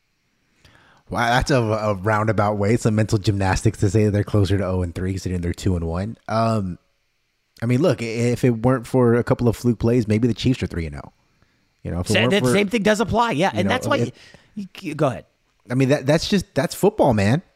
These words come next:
Speaker 1: I mean, the, the difference between, like, I, I think I said this earlier, uh, maybe last week, the difference between eleven and five, or in this case will be eleven and s-,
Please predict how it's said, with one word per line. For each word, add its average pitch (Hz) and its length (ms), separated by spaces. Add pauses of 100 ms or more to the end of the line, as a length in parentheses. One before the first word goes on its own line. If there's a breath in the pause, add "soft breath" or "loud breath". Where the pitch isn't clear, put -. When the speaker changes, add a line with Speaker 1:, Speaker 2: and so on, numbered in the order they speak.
(300)
Speaker 1:
I 131 60
mean, 127 400 (600)
the, 123 140
the 123 160
difference 170 480
between, 156 320
like, 135 260
I, - 80
I - 40
think 180 240
I 139 80
said 147 160
this 131 160
earlier, 123 520
uh, 101 360
maybe 117 180
last 117 240
week, 139 260 (600 loud breath)
the 113 80
difference 170 400
between 131 800 (1300)
eleven 120 480
and 117 160
five, 95 480
or 90 80
in 95 60
this 98 140
case 92 200
will 92 140
be 87 80
eleven 107 300
and 92 80
s-, - 100